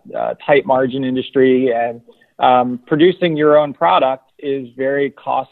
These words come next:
and labor intensive. So really having a detail-oriented operation and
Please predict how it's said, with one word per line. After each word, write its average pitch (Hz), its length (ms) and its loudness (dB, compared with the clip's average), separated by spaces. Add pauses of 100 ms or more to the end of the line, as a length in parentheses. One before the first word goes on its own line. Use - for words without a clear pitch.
and 127 180 -8
labor 123 260 -2
intensive. 131 520 -2 (400)
So 139 400 6 (600)
really 170 640 2 (120)
having 143 560 -4 (300)
a 139 140 -6
detail-oriented 143 840 0
operation 131 800 -2
and 123 200 -6